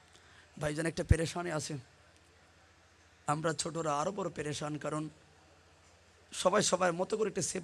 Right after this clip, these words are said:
থাকা লাগতেছে। এই মুহূর্তে আজকে যে ক-, আজকে এখানে আসা অনেক যুদ্ধ করে, কথাটা বলতে পারলাম না, কষ্ট লাগতেছে। এতগুলো মানুষকে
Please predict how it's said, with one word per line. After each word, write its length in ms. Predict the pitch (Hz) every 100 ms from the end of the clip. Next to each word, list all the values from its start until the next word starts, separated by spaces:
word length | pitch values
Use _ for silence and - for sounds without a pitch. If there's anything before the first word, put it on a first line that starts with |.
| -
থাকা 220 | - 147
লাগতেছে। 420 | 139 - 131 127 131 - - - - - - - - - -
এই 40 |
মুহূর্তে 320 | 160 180 185
আজকে 220 | 165 - -
যে 100 | 160
ক-, 120 | 165 151
আজকে 260 | 160 -
এখানে 240 | 170 175 170
আসা 240 | 151 -
অনেক 200 | 170 170
যুদ্ধ 260 | 151 185 180
করে, 320 | 160 143 139 - - - -
কথাটা 340 | - 156 170 175
বলতে 260 | 156 156
পারলাম 280 | 165 165 160
না, 80 | 165
কষ্ট 280 | - - -
লাগতেছে। 560 | 156 131 - - - - - - - - - - - - - - - - - - - -
এতগুলো 360 | 156 175 160
মানুষকে 500 | 143 147 180 - -